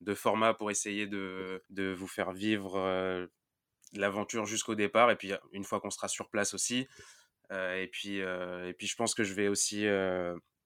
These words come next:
je vais aussi relayer des, des, des images des matchs de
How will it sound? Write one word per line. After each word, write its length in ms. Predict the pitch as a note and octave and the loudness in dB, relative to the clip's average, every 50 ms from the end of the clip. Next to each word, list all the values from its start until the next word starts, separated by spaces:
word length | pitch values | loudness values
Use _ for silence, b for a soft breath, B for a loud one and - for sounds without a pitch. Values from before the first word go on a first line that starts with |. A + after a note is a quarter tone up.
| _ _ _ - | _ _ _ -8
je 120 | G#2 F#2 | -8 -4
vais 60 | G2+ | -4
aussi 240 | G#2 G2 - - A#2 | -2 0 0 0 0
relayer 440 | G#2+ A2+ A2 G#2+ G#2+ G#2+ A2+ A2+ A2+ | 2 2 2 2 2 2 2 2 2
des, 440 | G2+ G#2 G2 G2 F#2+ F#2 F#2 F#2 F2+ | 0 0 -2 0 -2 -2 -4 -6 -8
des, 260 | F2+ G2 F#2 F2+ F2+ | -8 -8 -10 -8 -8
des 200 | F2+ G2 F#2 G2 | -6 -6 -4 -2
images 180 | G#2+ A2+ A#2 A2+ | 2 2 2 2
des 100 | G#2+ A2+ | 2 2
matchs 360 | A2 A#2 A2+ A2+ - - - A2 | 2 2 2 2 2 0 -2 -2
de 400 | G2+ G2 F#2 G2 F#2+ F#2 F#2+ | -2 -4 -4 -4 -4 -4 -4